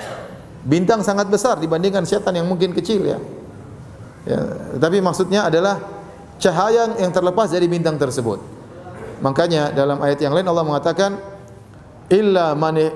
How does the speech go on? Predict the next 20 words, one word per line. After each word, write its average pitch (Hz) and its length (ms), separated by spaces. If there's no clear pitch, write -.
man 151 160
khatifal 175 560
khatfata 220 720
fa'atba'ahu 175 640
shihabun 190 560
thaqib." 190 400
Kecuali 175 460
syaitan 202 260
yang 175 160
mencuri 156 380
berita, 220 480
maka 160 240
akan 160 220
diikuti 180 340
oleh 170 240
syihab. 156 400
Syihab 190 240
itu 202 60
artinya 185 220
api. 139 140